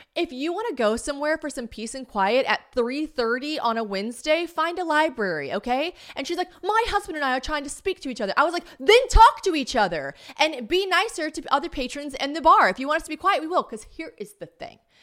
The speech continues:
And I'm gonna interrupt myself about fourteen times during the story, but here's the thing. And when I called my mom about this,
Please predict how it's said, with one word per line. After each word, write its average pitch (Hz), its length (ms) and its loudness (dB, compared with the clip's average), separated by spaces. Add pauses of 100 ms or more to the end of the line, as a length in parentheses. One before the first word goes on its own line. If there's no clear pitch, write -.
(120)
And 175 80 -8
I'm 202 100 -2
gonna 226 140 -6
interrupt 180 260 -6
myself 165 300 -8
about - 240 -10
fourteen 170 280 -12
times 160 220 -12
during 151 140 -16
the 160 80 -18
story, 170 220 -8
but 170 120 -14
here's 202 160 -6
the 202 60 -16
thing. 139 180 -10 (240)
And 185 60 -10
when 196 100 -4
I 226 60 -6
called 285 220 -2
my 262 100 -6
mom 156 240 -8
about 175 280 -4
this, 202 240 -6